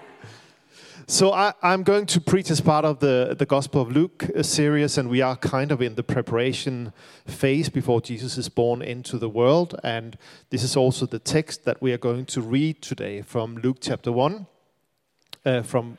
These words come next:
verse twenty-six. Uh, and, and this is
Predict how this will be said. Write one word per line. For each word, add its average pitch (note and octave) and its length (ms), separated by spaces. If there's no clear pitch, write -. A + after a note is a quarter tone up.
verse A#2 500
twenty-six. C3+ 1000
Uh, C#3 240
and, D#3 320
and D3+ 140
this - 180
is - 180